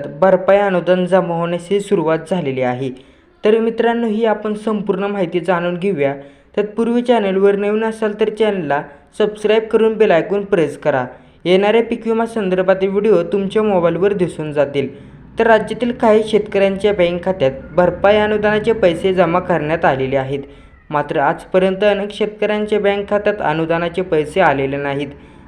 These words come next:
मात्र उर्वरित सर्व शेतकऱ्यांच्या बँक खात्यात शासनाकडून नुकसान भरपाई अनुदानाची रक्कम लवकरच जमा केली जाणार आहे.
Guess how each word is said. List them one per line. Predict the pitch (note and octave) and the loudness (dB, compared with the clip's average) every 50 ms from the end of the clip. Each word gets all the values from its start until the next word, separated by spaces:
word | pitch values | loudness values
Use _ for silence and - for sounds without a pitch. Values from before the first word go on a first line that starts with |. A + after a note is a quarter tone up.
| - - | -16 -4
मात्र | F3+ G3 G#3+ G#3+ A#3 B3 | -2 0 0 2 4 2
उर्वरित | A#3+ A3+ A3 A3 G#3+ G#3+ A3 G#3+ A#3 | 4 4 4 4 4 4 2 2 2
सर्व | A3+ - G#3+ G3 F3+ F3+ F#3+ G3 | 0 -2 -2 0 2 2 2 2
शेतकऱ्यांच्या | F#3+ G#3 F#3+ G3 - - F#3+ F#3 F#3 F#3+ F3+ G3 G3 | 0 -2 -2 -2 0 0 2 2 2 0 0 0 0
बँक | F#3 E3+ D#3+ D#3 D#3+ D#3+ | 0 0 0 -2 -2 -4
खात्यात | - G3 F#3+ F#3 D#3+ - - - - - - - - - | -2 -2 0 0 -2 -4 -4 -10 -20 -20 -20 -20 -6 0
शासनाकडून | - G3 G3 G3 - G#3+ A3+ A3 A#3 A3+ A#3 A#3 | 0 0 2 0 -4 -6 -4 -2 0 2 2 2
नुकसान | A3 G3 E3 - - F#3+ E3+ F#3+ G3 | 0 -2 -4 -4 -6 -6 -6 -4 -2
भरपाई | F#3+ F#3 F3 F3 - F3+ F#3 | -2 -2 0 0 0 2 2
अनुदानाची | F#3 F3+ F3 E3+ E3 D#3+ E3 E3 E3 E3+ E3 E3 F#3+ | 2 2 2 0 -2 -2 -2 -2 -2 -4 -4 -4 -4
रक्कम | F#3+ G#3 G#3 G#3 - D#3+ D#3+ E3 E3 - - - _ _ _ - | -2 -2 -4 -4 -4 -4 -4 -6 -8 -14 -20 -20 _ _ _ 0
लवकरच | F#3 G3+ G#3+ G#3+ A3+ A#3 A#3 | 2 2 2 4 2 2 2
जमा | A3 F#3+ G#3 G3 F#3+ G3+ | 2 2 2 2 2 0
केली | G#3 G#3 F3 D#3+ E3 F3+ | 0 -2 -2 -2 0 0
जाणार | F3+ F#3+ E3+ D3+ C#3+ C#3 C3+ | 0 0 0 0 0 -2 -2
आहे. | C#3 C#3 C#3 D3+ D3 | -2 -2 -2 -4 -6